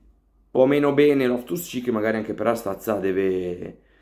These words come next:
deve trovare una condizione migliore, però loro due davvero impressionanti e mi hanno lasciato a bocca aperta entrambi.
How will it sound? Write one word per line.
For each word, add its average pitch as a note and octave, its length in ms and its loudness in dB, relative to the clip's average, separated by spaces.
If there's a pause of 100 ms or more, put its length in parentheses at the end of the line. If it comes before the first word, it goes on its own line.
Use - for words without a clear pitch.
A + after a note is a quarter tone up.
(160)
deve G#2 640 2
trovare G#2+ 280 0
una G#2+ 100 -2
condizione G2+ 360 -4
migliore, G2 280 -2
però B2 180 0
loro C3+ 220 4
due C3+ 180 0
davvero A2+ 240 0
impressionanti A#2+ 1000 -4 (640)
e - 120 -2
mi A2+ 160 4
hanno A#2 480 2
lasciato G#2 1000 0
a A#2+ 160 -2
bocca B2+ 360 2
aperta - 680 -6
entrambi. F2+ 680 -4